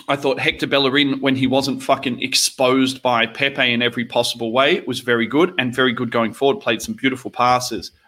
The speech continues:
Uh, Holding was an absolute rock. He only got done once by, uh, Bamford, and that's 'cause he actually slipped. It was for the Bamford header. Holding went to get up and his back foot slipped out. Commentator said he, he got caught under the ball, but he didn't.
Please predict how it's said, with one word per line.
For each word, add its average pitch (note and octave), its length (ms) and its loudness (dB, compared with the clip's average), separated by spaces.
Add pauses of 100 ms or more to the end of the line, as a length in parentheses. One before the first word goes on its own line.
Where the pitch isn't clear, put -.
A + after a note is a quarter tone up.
Uh, B2 160 2
Holding E3 480 2
was A#2 160 -4
an B2 80 0
absolute C#3 420 -2
rock. B2+ 280 2
He C3 100 -2
only D3 180 4
got B2+ 220 0
done A#2 240 0
once B2+ 340 2
by, A2+ 540 2 (340)
uh, A2+ 200 2 (100)
Bamford, C3 500 0 (140)
and B2+ 100 0
that's A#2+ 140 -2
'cause C3 200 -4
he B2 80 -2
actually A#2 280 -2
slipped. C#3 340 -2
It A#2+ 40 -4
was G2 120 -4
for A#2 100 -8
the A2+ 60 -6
Bamford A#2+ 460 -2
header. A2 460 0
Holding A#2 320 -2
went A#2 180 -2
to A#2+ 80 -12
get A#2 160 0
up A#2 180 2
and A2 80 -8
his G#2 100 -6
back - 240 -2
foot A#2+ 200 -6
slipped - 300 -6
out. G#2 240 -4
Commentator A2+ 440 -2
said G#2+ 200 -6
he, G2+ 200 -6
he A2 360 -2 (240)
got A#2 160 0
caught A#2 200 0
under A2 200 0
the G#2+ 80 -4
ball, C3+ 260 4
but G#2+ 120 -8
he G#2+ 60 -2
didn't. D3 320 -4